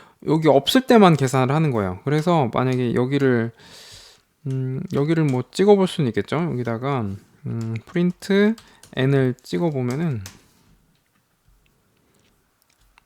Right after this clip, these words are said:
그냥 여기 n 개수만큼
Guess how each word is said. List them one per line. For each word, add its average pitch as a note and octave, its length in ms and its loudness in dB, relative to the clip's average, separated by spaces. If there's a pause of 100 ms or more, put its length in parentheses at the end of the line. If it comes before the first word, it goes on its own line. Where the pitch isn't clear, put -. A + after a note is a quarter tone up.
(1120)
그냥 F#3 180 2
여기 D#3 180 2
n D#3 220 6
개수만큼 D3 800 0